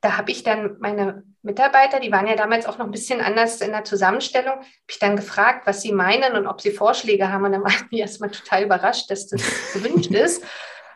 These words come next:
Speaker 1: Ähm, und auch heute, ich bin, glaub ich, schon eine sehr empathische Person. Ich, ähm, bin bestimmt nicht die perfekte Chefin, weil ich auch oft vielleicht manchmal ein bisschen chaotisch bin, aber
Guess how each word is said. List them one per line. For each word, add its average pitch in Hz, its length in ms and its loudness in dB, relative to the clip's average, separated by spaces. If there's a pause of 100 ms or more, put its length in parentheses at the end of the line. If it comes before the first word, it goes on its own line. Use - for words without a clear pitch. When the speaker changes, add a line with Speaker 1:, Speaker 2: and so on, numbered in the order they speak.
Speaker 1:
Ähm, 220 600 4
und 226 180 4
auch - 200 2
heute, 220 300 4
ich 214 200 -8
bin, 233 160 -2
glaub 214 260 4
ich, 214 120 -4
schon 226 440 -4
eine 214 280 -2
sehr 202 280 4
empathische 202 680 -2
Person. 269 680 -2
Ich, 208 280 -12
ähm, 190 420 -4 (600)
bin 220 140 0
bestimmt 294 540 0
nicht 302 200 -10
die 240 80 -14
perfekte 233 520 -4
Chefin, 233 680 0 (120)
weil 202 180 2
ich 208 140 -4
auch 208 220 -4
oft - 220 -4 (720)
vielleicht 208 380 0
manchmal 220 240 -2
ein 214 40 -4
bisschen 226 200 -10
chaotisch 254 540 -2
bin, 214 180 -4
aber 208 300 2